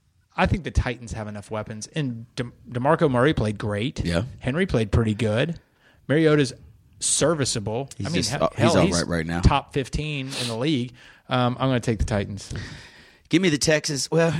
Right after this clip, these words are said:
Speaker 2: you know what? God, I can't do that. I saw, I heard Lamar Miller got hurt last night, too, in the third quarter. Maybe a high ankle sprain. He might not be able to play.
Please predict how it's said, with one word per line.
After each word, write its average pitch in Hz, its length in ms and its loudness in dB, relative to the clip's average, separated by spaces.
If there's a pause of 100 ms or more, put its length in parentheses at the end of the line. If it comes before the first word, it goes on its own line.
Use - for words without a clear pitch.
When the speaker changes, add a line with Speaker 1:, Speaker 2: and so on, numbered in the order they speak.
Speaker 2:
you 170 80 2
know 156 120 2
what? 139 320 0
God, - 200 -2
I - 60 -8
can't 80 200 -10
do 87 160 -2
that. 82 180 -4 (420)
I 92 80 2
saw, 101 260 0
I 95 80 0
heard 107 200 2
Lamar 101 300 2
Miller 104 280 2
got 90 180 -2
hurt 95 220 -2
last 98 220 2
night, 104 240 -2
too, 110 180 2
in 98 80 2
the - 60 -2
third 101 320 4
quarter. 104 520 4
Maybe 98 260 2
a 85 40 -4
high 98 180 0
ankle 104 240 0
sprain. 107 300 0
He 104 160 0
might 110 200 2
not 110 160 -2
be 113 100 4
able 101 120 2
to 95 60 0
play. 110 400 2